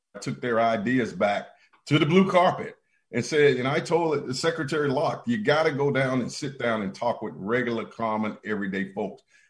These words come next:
They're in the cafeteria, not in the dining room on the blue carpet." And so he started doing that. So the, the point is, I think for me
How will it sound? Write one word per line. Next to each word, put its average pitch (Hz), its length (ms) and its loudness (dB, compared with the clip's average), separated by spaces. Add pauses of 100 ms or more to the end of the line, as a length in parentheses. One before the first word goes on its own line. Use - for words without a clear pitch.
(120)
They're 143 180 4
in 170 60 0
the 143 60 0
cafeteria, 127 680 0 (140)
not 131 220 2
in 127 100 2
the 107 60 -2
dining 117 360 2
room 98 240 -2
on 95 80 -2
the 87 60 -6
blue 101 220 -8
carpet." 92 420 -8 (320)
And 175 100 4
so 208 140 8
he 262 140 6
started 131 440 6
doing 104 260 0
that. 85 220 -4 (360)
So 180 380 4
the, 151 280 -2
the 135 60 -2
point 220 240 6
is, 135 200 4
I 117 120 2
think 135 260 0
for 113 120 2
me 117 460 2